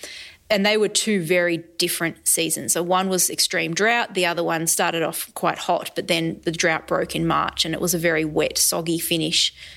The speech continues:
to that particular autumn growing season. So basically, if, if we can get four tonnes a hectare, then yes, the yields are fantastic. But I don't want to guarantee anything until we've done the testing in lots of different environments,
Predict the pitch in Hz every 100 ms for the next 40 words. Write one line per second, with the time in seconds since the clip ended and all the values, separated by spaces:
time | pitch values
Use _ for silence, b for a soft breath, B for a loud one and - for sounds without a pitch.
0 | B - 185 170 165 - - - 170 180
1 | 165 - 156 165 170 160 156 160 165 -
2 | 156 - 170 196 B B B B B -
3 | 220 202 196 - - 208 214 233 - 190
4 | 175 170 170 214 208 214 - 165 214 285
5 | - 170 165 170 170 165 175 - - 156
6 | 165 - B B B B - 160 143 -
7 | 165 185 185 - 160 156 160 170 160 160
8 | 196 - 143 - - 180 180 - 240 240
9 | 269 240 214 208 208 220 208 190 196 170
10 | 175 B B - 185 185 254 262 254 214
11 | 190 180 180 175 - 165 - 180 160 165
12 | B B B B _ - 196 190 190 -
13 | - 165 175 185 165 170 160 156 185 320
14 | - -